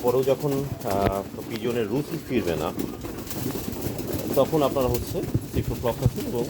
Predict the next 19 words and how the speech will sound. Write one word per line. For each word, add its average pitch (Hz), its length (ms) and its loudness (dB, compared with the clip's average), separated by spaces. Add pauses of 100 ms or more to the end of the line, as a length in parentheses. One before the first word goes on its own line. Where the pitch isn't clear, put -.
(120)
amoxicillin 104 540 -6
ইউজ 92 220 -4
করতে - 180 -6
পারবেন। 110 320 2
আহ, - 1600 -4
আশা - 240 0
করি, 120 520 2 (140)
আহ, 90 260 2 (120)
ভিডিওটা 113 360 2
দেখে 107 300 0
আপনাদের 101 300 0
ভালো 92 220 0
লাগবে 82 360 0 (960)
এবং, 120 340 4
আহ, 104 440 4 (1800)
amoxicillin 151 680 2
এবং 151 280 6 (120)
ciprofloxacin, 151 880 2
আহ, 78 340 6